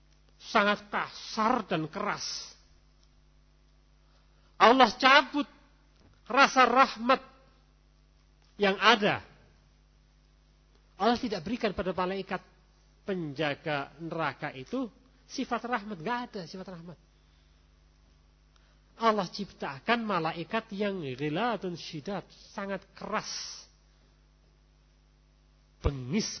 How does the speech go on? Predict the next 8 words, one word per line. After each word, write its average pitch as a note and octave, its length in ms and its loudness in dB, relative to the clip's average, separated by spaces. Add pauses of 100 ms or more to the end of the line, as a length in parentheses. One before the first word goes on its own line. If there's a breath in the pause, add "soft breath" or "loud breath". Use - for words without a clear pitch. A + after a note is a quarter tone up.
kejam. D#3+ 720 2 (1600)
Itu A3 160 -6
sifat A3 320 -6
malaikat F#3+ 480 -2 (1400)
yang G3 240 0
ada D#3+ 240 -6
di D#3+ 160 -8
neraka. E3+ 460 -10